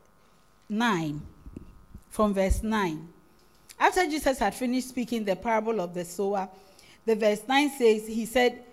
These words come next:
"He who has ears to hear, let him hear."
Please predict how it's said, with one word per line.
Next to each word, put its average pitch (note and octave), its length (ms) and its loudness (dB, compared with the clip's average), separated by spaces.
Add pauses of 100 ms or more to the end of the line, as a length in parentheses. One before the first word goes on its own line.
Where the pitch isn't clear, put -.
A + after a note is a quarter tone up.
(120)
"He G4+ 380 12
who D4+ 380 2 (420)
has A#3 420 0
ears A3 360 0
to G3 120 -8
hear, F#3 420 -2 (460)
let B3+ 360 4
him E3+ 320 -4 (360)
hear." F#3 360 -4